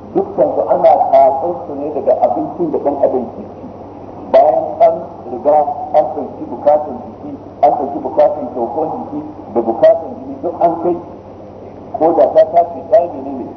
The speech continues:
sauran kuma sai a wanke shi sai sauran ranar da ba da amfani sai a kan fito da shi ya fito waje. Ba abinci bane ba su yi wa haka, sai suka ce to tun da asalin bawali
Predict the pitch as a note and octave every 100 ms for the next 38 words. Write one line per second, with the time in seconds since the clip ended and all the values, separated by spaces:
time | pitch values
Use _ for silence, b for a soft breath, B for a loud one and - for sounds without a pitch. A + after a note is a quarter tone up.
0 | - - D3 D3+ C#3 C#3 - - - -
1 | - - - C#3+ D#3+ - - - - -
2 | - D#3+ D3+ D#3+ E3 E3+ - - D3+ C#3+
3 | - - C#3+ - - - - - - E4
4 | - C#4 C#3+ - D4+ A#3 C3 B2 - A#2+
5 | A2 - - - - - - - - -
6 | - - - - - - - - - -
7 | A3 - D#4 F3 F#3 F3 A3+ - F3 F3+
8 | D#3 E3 D#3+ E3 - - - - E3 -
9 | - D3+ C#3 C3 C3+ F#3 E3 D#3 D#3+ E3+
10 | F3 E3+ - - - - - - - -
11 | - - - - F3 C#3+ B2